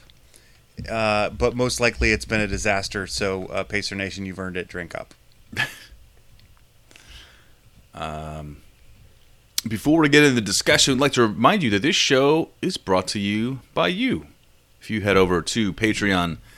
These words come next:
Speaker 2: dot com slash undebeatables, you can become a patron of our show for as little as a dollar a month, or, uh, get some of the upgrades, uh, you know, five dollars a month or so gets you on our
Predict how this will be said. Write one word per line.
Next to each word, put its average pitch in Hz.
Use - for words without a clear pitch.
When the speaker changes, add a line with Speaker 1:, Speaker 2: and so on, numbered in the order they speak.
Speaker 2:
dot 95
com 92
slash 101
undebeatables, 78
you 76
can 76
become 107
a 107
patron 123
of 80
our 76
show 85
for 82
as 82
little 135
as 107
a 98
dollar 80
a 78
month, 95
or, 76
uh, 78
get -
some 87
of 76
the 76
upgrades, 80
uh, 80
you 87
know, 76
five 85
dollars 80
a 80
month 78
or 76
so 85
gets 82
you 85
on 85
our 78